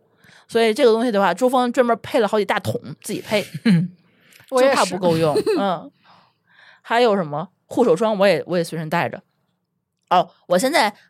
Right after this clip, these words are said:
Speaker 1: 除了那个纸以外，我现在还会随身带湿巾。
Speaker 2: 那说到卫生用品了，对吧？
Speaker 1: 啊，对。
Speaker 2: 这个咱仨可都有话说了。
Speaker 1: <laughs> 哦，我现在不带纸，我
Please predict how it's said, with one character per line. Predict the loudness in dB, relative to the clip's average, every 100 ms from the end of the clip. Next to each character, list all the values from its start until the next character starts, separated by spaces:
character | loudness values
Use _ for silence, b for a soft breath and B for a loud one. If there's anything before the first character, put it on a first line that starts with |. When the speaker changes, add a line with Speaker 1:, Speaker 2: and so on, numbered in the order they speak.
| _
Speaker 1:
除 | -14 -8 -2
了 | -2
那 | 0
个 | -4
纸 | -4 -4
以 | -2
外， | 0 0
我 | -2
现 |
在 | -2
还 | -2
会 | -4 -6
随 | -4
身 | -4
带 | -4
湿 | -4 -6 -8
巾。 | -8 -8
Speaker 2:
那 | -10
说 | -4 0
到 | 0
卫 | 2 0
生 | 0
用 | -2 -2
品 | -2
了， | -2
对 | -2
吧？ | -2
Speaker 1:
啊， | 0 -2
对。 | 0 2
Speaker 2:
这 |
个 | 2 0
咱 | -2 -4
仨 | -2 -4 -4
可 | -4
都 | -2
有 | -2
话 | -2 -6
说 | -6 -8
了。 | -6
Speaker 1:
<laughs> |
哦， | 0 0 0 -4
我 | -2 0
现 | 0
在 |
不 | -2 -2
带 | 0 0
纸， | -2 -2
我 | 2